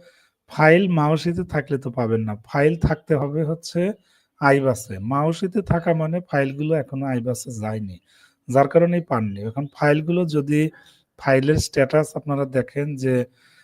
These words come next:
আহ, সেগুলো আইবাস দেখাচ্ছে, তাহলে আপনারা, আহ, নিশ্চিত হতে পারবেন যে হ্যাঁ, আপনাদের ফাইলগুলো, আহ, ওকে হবে। কিন্তু মাউসিতে থাকলে তো হবে না। হ্যাঁ, মাউসিতে থাকা মানে সেটা উপজেলা শিক্ষা অফিস থেকে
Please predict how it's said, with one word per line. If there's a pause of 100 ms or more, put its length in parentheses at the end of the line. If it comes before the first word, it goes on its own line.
(160)
আহ, (1400)
সেগুলো
আইবাস
দেখাচ্ছে,
তাহলে
আপনারা, (1200)
আহ,
নিশ্চিত
হতে
পারবেন
যে
হ্যাঁ,
আপনাদের
ফাইলগুলো, (520)
আহ,
ওকে
হবে। (440)
কিন্তু
মাউসিতে
থাকলে
তো
হবে
না।
হ্যাঁ,
মাউসিতে
থাকা
মানে
সেটা
উপজেলা
শিক্ষা
অফিস
থেকে